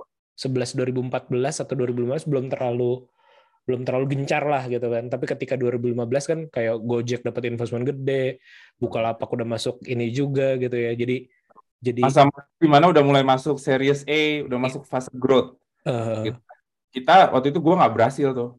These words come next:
Speaker 2: men-, mencapai ke
Speaker 1: Hmm.
Speaker 2: fase, fase growth tadi gitu.
Speaker 1: Hmm.
Speaker 2: Kita,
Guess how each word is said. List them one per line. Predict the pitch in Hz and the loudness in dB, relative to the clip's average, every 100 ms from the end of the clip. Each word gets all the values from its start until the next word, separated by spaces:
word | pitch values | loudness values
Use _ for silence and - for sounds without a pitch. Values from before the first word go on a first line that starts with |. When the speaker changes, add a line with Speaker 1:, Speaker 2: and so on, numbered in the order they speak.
| - | -14
Speaker 2:
men-, | 104 92 113 | -10 -6 -4
mencapai | 110 107 123 135 | 0 0 2 0
ke | 131 123 - - - | 2 0 0 -10 -14
Speaker 1:
Hmm. | 123 117 | -12 -10
Speaker 2:
fase, | 104 117 110 101 - _ _ _ _ - | -8 -2 0 0 -4 _ _ _ _ -8
fase | 98 - 110 | -6 0 0
growth | 98 104 104 | 4 4 6
tadi | 107 113 104 92 | 4 2 0 -6
gitu. | 95 90 87 87 | -8 -8 -8 -8
Speaker 1:
Hmm. | 127 120 | -8 -4
Speaker 2:
Kita, | 117 131 120 | 2 2 0